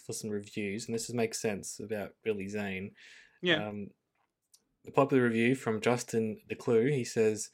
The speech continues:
Speaker 1: "Billy Zane spent his titanic capital on bringing an unproduced Ed Wood script to the screen, staffed with a murderer's row of character actors all goofing up in the dialogue-free experiment.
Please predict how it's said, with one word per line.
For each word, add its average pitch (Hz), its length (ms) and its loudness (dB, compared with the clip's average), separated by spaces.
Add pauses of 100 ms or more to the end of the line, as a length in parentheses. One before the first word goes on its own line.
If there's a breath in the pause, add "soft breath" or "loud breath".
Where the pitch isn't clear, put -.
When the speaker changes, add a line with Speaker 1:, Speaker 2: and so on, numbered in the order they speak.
(520 loud breath)
Speaker 1:
"Billy 185 300 8
Zane 123 400 2
spent 135 320 -2
his 139 160 -4
titanic 170 720 -2
capital 107 640 -2 (180 loud breath)
on 120 160 -2
bringing 135 340 2
an 117 120 0
unproduced 147 560 0
Ed 127 140 2
Wood 127 200 4
script - 360 -2
to 117 60 -10
the 117 60 -6
screen, 104 500 -2 (260 loud breath)
staffed 131 420 2
with 131 120 -2
a 113 40 4
murderer's 143 560 4
row 117 260 4
of 104 100 -2
character 127 440 2
actors 117 260 -4
all 127 260 0
goofing 120 360 -2
up 113 200 -2
in 107 60 -8
the 104 80 -6
dialogue-free 113 600 2
experiment. 87 580 -8